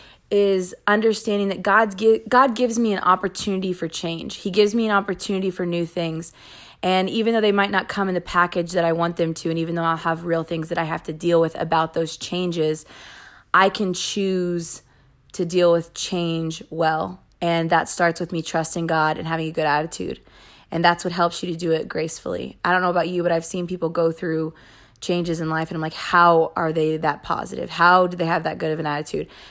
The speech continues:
How are they so calm?" Well, that's why the Bible says that God will give you a peace that passes all understanding.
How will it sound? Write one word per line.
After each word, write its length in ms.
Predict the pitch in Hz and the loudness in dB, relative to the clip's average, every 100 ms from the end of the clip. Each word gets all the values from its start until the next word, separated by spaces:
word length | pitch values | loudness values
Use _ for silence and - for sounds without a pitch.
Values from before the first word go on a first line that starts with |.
| - | -4
How 240 | 185 208 | 4 6
are 120 | 208 196 | 8 6
they 160 | 185 | 2
so 260 | 175 165 160 | 2 2 0
calm?" 420 | 170 156 147 151 - - _ | 0 -2 -4 -8 -14 -20 _
Well, 120 | 175 | 2
that's 120 | 190 | 4
why 100 | 208 | 2
the 80 | 185 | 2
Bible 320 | 180 175 170 | 4 4 2
says 380 | 160 170 165 160 | -2 0 0 0
that 140 | 165 - | -4 -2
God 180 | 160 | 0
will 60 | 160 | 0
give 160 | 170 175 | -4 -4
you 100 | 160 | -6
a 40 | |
peace 320 | - 165 156 | -6 -6 -6
that 120 | - - | -8 -6
passes 380 | 165 165 170 | -6 -6 -4
all 120 | 165 156 | -4 -4
understanding. 680 | 156 156 - 151 151 180 | -6 -8 -8 -10 -10 -12